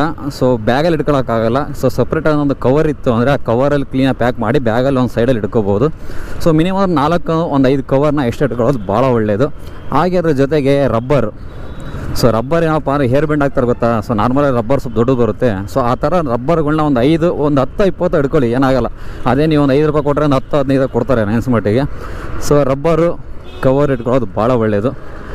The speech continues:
ಅದಾದಮೇಲೆ ನೆಕ್ಸ್ಟ್ ಏನಪ್ಪ ಅಂದರೆ ಈ ಪ್ರಜಾವಾಣಿ ಪೇಪರ್ ಬರೋದು ಗೊತ್ತಾ? So ಆ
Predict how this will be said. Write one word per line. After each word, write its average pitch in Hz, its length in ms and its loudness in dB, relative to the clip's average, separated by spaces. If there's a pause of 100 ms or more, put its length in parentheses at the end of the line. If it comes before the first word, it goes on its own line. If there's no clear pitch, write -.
(200)
ಅದಾದಮೇಲೆ 180 400 0 (100)
ನೆಕ್ಸ್ಟ್ 165 220 0
ಏನಪ್ಪ 147 240 0 (100)
ಅಂದರೆ 120 240 2 (760)
ಈ - 20 6 (120)
ಪ್ರಜಾವಾಣಿ 180 480 2
ಪೇಪರ್ 143 240 0
ಬರೋದು 123 240 0
ಗೊತ್ತಾ? 113 240 0 (320)
So - 80 0 (100)
ಆ - 20 2